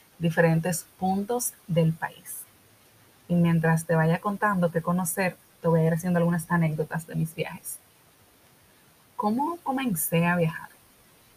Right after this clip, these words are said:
Yo vengo de una familia donde, mi familia nuclear, mis padres, mi papá, mi mamá, no son muy de viajar. De niña siempre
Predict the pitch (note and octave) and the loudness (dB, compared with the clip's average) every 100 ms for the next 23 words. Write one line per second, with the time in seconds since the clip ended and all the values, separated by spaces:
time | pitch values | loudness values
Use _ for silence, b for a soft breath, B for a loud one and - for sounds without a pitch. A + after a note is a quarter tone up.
0 | _ _ F3 F3 F#3+ G#3+ G#3 G3+ F#3 F3+ | _ _ -2 0 0 0 -2 -2 0 0
1 | F#3+ F3+ G3+ A3+ G3 E3 E3 D#3+ D#3+ D#3+ | 2 0 0 -2 0 2 4 4 2 0
2 | D#3 E3 - _ _ _ _ _ F3 E3 | -2 -8 -14 _ _ _ _ _ -6 -2
3 | E3+ E3+ F3+ F#3+ F3+ F3 G#3 - b b | 0 0 0 0 0 0 -2 -6 b b
4 | b _ _ - E3+ E3 - E3 E3+ F#3+ | b _ _ -2 0 0 0 4 4 2
5 | A#3 - - - _ _ F#3+ D#3+ E3 F#3 | -6 -10 -14 -16 _ _ -2 -2 -2 0
6 | F3 G3+ F#3 F3 - D#4+ - _ - E3+ | 2 4 2 2 0 -6 -16 _ -2 0
7 | E3 F#3 F3+ E3+ E3+ E3 D3+ D#3+ - - | 0 0 2 4 4 4 0 -2 -4 -6
8 | _ b b b b _ - F3 F3 F3 | _ b b b b _ -4 2 4 4
9 | F#3+ G3 F#3+ F#3 F#3 - F3+ E3+ F#3 F#3 | 6 8 8 6 4 0 0 2 2 4
10 | F3+ F3 E3+ E3+ D#3+ D#3+ | 4 6 6 4 2 -4